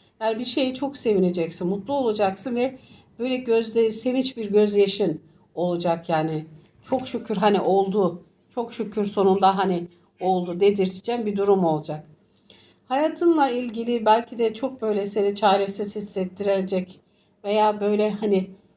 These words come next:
eğilmişsin yani beni kimse görmesin, bir süre kimseyi görmek istemiyorum dediğin bir süreçte yaşamış olabilirsin. Olmayanlar almasın.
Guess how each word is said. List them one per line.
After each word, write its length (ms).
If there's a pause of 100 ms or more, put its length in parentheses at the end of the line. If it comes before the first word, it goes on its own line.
(120)
eğilmişsin 580
yani 260
beni 200
kimse 320
görmesin, 680 (260)
bir 100
süre 280
kimseyi 380
görmek 360
istemiyorum 540
dediğin 300
bir 60
süreçte 680 (420)
yaşamış 520
olabilirsin. 880
Olmayanlar 560
almasın. 600